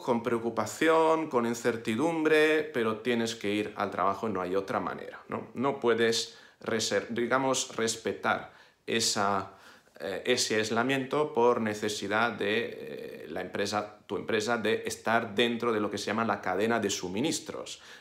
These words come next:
es decir, aquellos suministros que luego van a abastecer a la población, ¿no? Bien en supermercados o bien en farmacias, ¿no?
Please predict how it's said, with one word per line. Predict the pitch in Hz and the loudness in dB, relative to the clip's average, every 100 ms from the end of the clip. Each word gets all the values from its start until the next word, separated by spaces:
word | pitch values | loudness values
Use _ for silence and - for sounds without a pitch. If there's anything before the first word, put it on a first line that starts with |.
| _ | _
es | 98 | -4
decir, | 95 - 117 - - - | -2 0 0 0 -10 -12
aquellos | - - 113 107 | -12 -4 -2 0
suministros | 117 110 120 120 117 | 0 0 0 -4 -2
que | 110 | 2
luego | 123 123 131 | 4 4 4
van | 117 120 123 | 4 4 6
a | |
abastecer | 104 104 - - - | 2 0 -4 -6 -4
a | 98 | -4
la | - | -2
población, | 90 65 - - 50 | -4 -4 -8 -12 -8
¿no? | 104 139 | -4 -4
Bien | - 92 95 - - - _ | -4 -6 -8 -10 -20 -20 _
en | 90 | -8
supermercados | - 98 98 107 107 107 123 - - - | -4 -2 -2 -2 0 2 2 0 -12 -8
o | 90 | -6
bien | 95 101 - | -4 -6 -4
en | 101 | -6
farmacias, | 101 85 76 58 - - - - | -4 -4 -4 -8 -10 -16 -14 -8
¿no? | 131 | -8